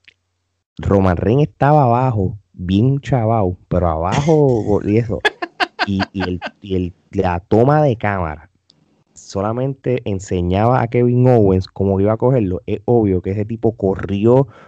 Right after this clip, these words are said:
como maratón de San Blas, como que el productor, <laughs> "Corre, corre, corre, ¡buah!". Y no, y pa' que, pa' que se vio. Y, y yo dije, "Y a rayo, el tipo no estaba bien chavo. Físicamente tú te vas a levantar así de rápido". Y, <laughs> pero nada, mano, esa es la magia de la televisión,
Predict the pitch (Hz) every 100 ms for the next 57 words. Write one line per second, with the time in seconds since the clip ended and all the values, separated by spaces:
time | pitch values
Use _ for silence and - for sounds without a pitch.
0 | _ 110 104 98 95 87 87 104 120 127
1 | 127 123 120 127 135 139 - - 110 95
2 | 92 87 87 87 101 95 - 113 - 226
3 | 254 311 277 330 185 127 285 - - _
4 | _ - 92 90 92 - 98 95 90 92
5 | 95 90 90 85 78 87 92 92 92 82
6 | - 76 78 113 92 80 139 127 104 -
7 | 147 185 196 196 196 202 226 120 98 104
8 | 135 165 160 147 190 165 135 143 160 165
9 | 143 117 143 139 127 143 - 101 - 151
10 | 127 - - - - 120 123 120 - -
11 | - - 160 - 95 101 104 131 151 135
12 | 151 127 120 123 131 127 151 139 135 127
13 | 127 123 117 113 135 147